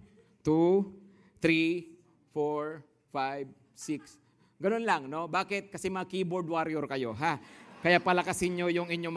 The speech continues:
mga daliri, no? Mga matatapang na mga pang-keyboard lang, di ba? <laughs> Eh, di ba, di ba? Pabira yung iba, ang exercise, puro daliri. Hello?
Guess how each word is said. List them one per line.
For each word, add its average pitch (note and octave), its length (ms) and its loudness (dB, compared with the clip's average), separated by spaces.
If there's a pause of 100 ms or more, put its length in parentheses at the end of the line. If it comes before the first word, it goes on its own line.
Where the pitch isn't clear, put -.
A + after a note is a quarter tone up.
mga D#3+ 40 -2 (120)
daliri, D3 560 0
no? E3 240 2 (1500)
Mga D3+ 160 -2
matatapang E3 720 2
na D#3+ 80 -4
mga D#3+ 400 -4
pang-keyboard E3 640 0
lang, A#2+ 320 -2
di C#3 160 -8
ba? - 80 -14
<laughs> - 1120 -14 (1200)
Eh, F#4+ 80 -6
di E4+ 80 0
ba, E4+ 80 -4
di F4 80 -2
ba? D#4+ 240 4
Pabira D#4+ 400 0
yung E4+ 80 0
iba, C4 400 6 (160)
ang C4 160 -2
exercise, D4 480 -2
puro D4 240 0
daliri. A#3+ 720 2 (320)
Hello? D4+ 560 8